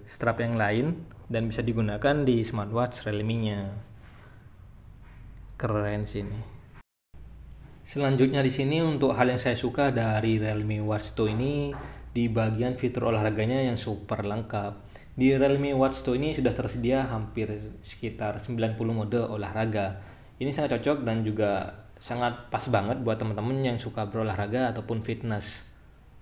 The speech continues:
Keren ya, mulai dari fitur jogging, fitur bersepeda, fitur olahraga sit up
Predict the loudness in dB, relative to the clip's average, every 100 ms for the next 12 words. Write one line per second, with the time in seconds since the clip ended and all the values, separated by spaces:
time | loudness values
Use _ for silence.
0 | -20 -20 -20 -20 -20 -20 -20 -20 -16 -4
1 | -2 0 -2 -4 -4 -2 0 -2 -4 -4
2 | -6 -6 0 4 4 4 2 0 -2 -6
3 | -6 -6 -6 -6 -6 -2 0 2 0 0
4 | -2 -8 -20 -16 -6 -6 -4 -4 -4 -2
5 | -2 -2 -4 -4 -4 -4 -6 -4 -2 -2
6 | -4